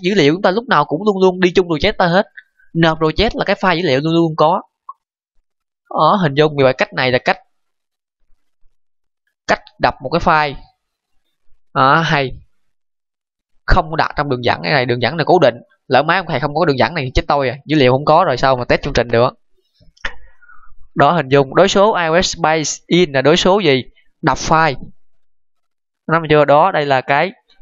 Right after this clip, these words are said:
video nói về cái phần đọc file. Đọc file rồi, sau khi đọc file, mở file đọc xong rồi,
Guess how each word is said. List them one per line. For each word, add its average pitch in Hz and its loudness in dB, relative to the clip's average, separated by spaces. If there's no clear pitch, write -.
video 156 4
nói 160 0
về 160 2
cái 147 0
phần 131 -4
đọc 127 0
file. 147 -2
Đọc 147 0
file 190 2
rồi, 160 2
sau 175 -2
khi 190 0
đọc 151 2
file, 180 0
mở 139 2
file 185 0
đọc 139 0
xong 175 0
rồi, 139 2